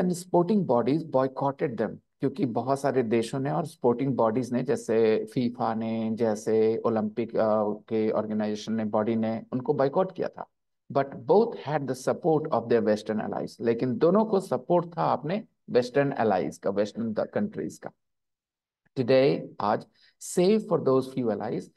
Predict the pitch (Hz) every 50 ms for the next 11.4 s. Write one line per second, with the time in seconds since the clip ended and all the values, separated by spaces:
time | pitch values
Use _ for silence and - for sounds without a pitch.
0 | _ _ _ - - 135 135 139 147 147 - 151 156 170 156 165 - - 175 175
1 | 170 170 185 175 170 160 120 127 131 139 147 143 - 156 147 151 - - 170 180
2 | 170 175 - 107 101 - - - 123 - - - 147 147 143 131 135 139 139 165
3 | 175 185 - - - - - - - 131 - - _ - - _ _ _ _ _
4 | _ _ _ _ - - 139 127 160 165 170 175 175 165 147 - - - - 202
5 | 208 208 - - 165 139 123 143 143 143 135 139 - 165 160 143 110 110 98 101
6 | 110 160 - _ _ _ _ _ _ - - - - - 131 123 131 123 123 127
7 | 147 165 160 156 123 131 131 131 135 131 135 - - 123 - - 143 143 139 135
8 | 139 - - _ _ - 123 - - - 139 143 143 143 - - 120 113 113 104
9 | 117 107 104 104 95 92 87 90 98 - _ _ _ _ _ _ _ - - -
10 | 123 113 113 - - _ - 147 165 175 170 147 - 131 139 139 135 135 - -
11 | 127 - - 139 139 143 139